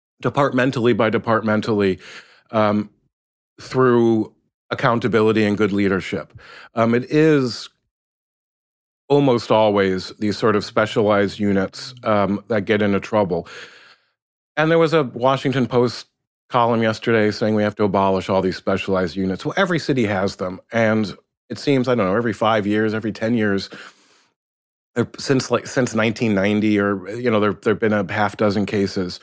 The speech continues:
But there are hundreds of these units out there, hundreds of day every year. Um, the answer when something like this happens isn't to say we need to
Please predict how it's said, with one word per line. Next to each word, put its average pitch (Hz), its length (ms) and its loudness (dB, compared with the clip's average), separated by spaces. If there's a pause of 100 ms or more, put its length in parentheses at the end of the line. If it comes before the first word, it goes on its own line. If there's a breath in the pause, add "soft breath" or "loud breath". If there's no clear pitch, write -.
(760 loud breath)
But 202 100 -2
there 214 80 2
are 180 40 0
hundreds 156 400 0
of 107 80 -2
these 110 240 0
units 110 440 -2 (180)
out 135 200 0
there, 120 140 2
hundreds 127 340 0
of 107 120 0
day 107 240 2
every 90 220 0
year. 90 460 -2 (100)
Um, 101 400 0 (600)
the 139 120 0
answer 160 320 0
when 117 160 2
something 110 400 -2
like 104 200 0
this 101 160 -4
happens 101 440 0
isn't 101 240 -2
to 98 80 -6
say 101 260 2
we 95 260 0 (380 loud breath)
need 110 240 0
to 98 260 0